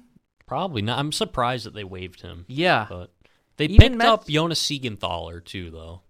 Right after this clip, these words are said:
Speaker 2: Okay.
Speaker 1: I think they gave up a third-round pick.
Speaker 2: Well, why? I mean, like, Mete, eh, like, why was he waived? They, they couldn't find a trade partner for him?
Speaker 1: <sighs> They must not have.
Speaker 2: I don't get that.
Speaker 1: Yeah.
Speaker 2: I,
Speaker 1: I
Speaker 2: uh,
Speaker 1: thought the Sabres were interested in Mete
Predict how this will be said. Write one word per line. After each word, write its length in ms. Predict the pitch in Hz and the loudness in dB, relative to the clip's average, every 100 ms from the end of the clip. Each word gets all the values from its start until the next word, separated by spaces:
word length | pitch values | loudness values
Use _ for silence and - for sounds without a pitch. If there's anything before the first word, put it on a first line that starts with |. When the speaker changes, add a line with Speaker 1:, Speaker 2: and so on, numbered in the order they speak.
| _ _ | _ _
Speaker 2:
Okay. 260 | 120 117 101 | -2 -2 -6
Speaker 1:
I 40 | |
think 120 | 104 | -6
they 100 | 107 | -6
gave 140 | 104 101 | -6 -6
up 100 | - | -8
a 40 | |
third-round 500 | 104 95 92 92 90 | -10 -8 -8 -10 -10
pick. 260 | 92 90 - _ _ _ | -12 -14 -18 _ _ _
Speaker 2:
Well, 180 | 160 165 | 0 2
why? 380 | 156 185 226 - | 4 2 2 0
I 120 | 170 | 0
mean, 260 | 170 160 160 - | 0 -2 -6 -14
like, 400 | 160 160 156 - | -6 -4 -4 -4
Mete, 420 | 151 143 202 - | -2 0 -2 0
eh, 540 | 240 233 220 160 160 123 | 0 0 -2 -6 -8 -8
like, 200 | 131 160 | -4 -4
why 260 | 139 165 226 | 0 0 0
was 180 | 269 - | -2 -6
he 120 | 214 | -4
waived? 580 | 156 170 185 139 123 - 143 | -4 -2 -2 -2 -6 -12 -10
They, 280 | 143 147 156 | -8 -4 0
they 120 | 156 | 0
couldn't 220 | 190 226 | 0 -2
find 180 | 220 208 | -2 -2
a 60 | 175 | -2
trade 260 | 180 190 | -2 -2
partner 320 | 214 247 285 | 0 0 -2
for 180 | 262 330 | -8 -8
him? 140 | 320 302 _ _ _ _ _ _ | -10 -12 _ _ _ _ _ _
Speaker 1:
<sighs> 60 | - - - - | -16 -16 -16 -14
They 80 | 101 | -10
must 240 | 117 - | -10 -6
not 260 | 87 147 117 | -4 -4 -6
have. 240 | 92 95 127 | -8 -4 -2
Speaker 2:
I 80 | |
don't 160 | 165 147 | 0 0
get 220 | 131 - | -2 -6
that. 200 | 95 - - | -10 -16 -18
Speaker 1:
Yeah. 400 | 101 98 107 104 - | -10 -6 -4 -4 0
Speaker 2:
I, 80 | 113 | 2
Speaker 1:
I 20 | |
Speaker 2:
uh, 40 | |
Speaker 1:
thought 180 | 107 180 | 2 0
the 60 | 170 | 0
Sabres 440 | - 175 170 160 | -2 0 0 -2
were 120 | 143 139 | -2 -4
interested 560 | 131 - 147 - 107 | -6 -6 -6 -4 -4
in 160 | 92 92 | -4 -6
Mete 280 | 92 - | -8 -8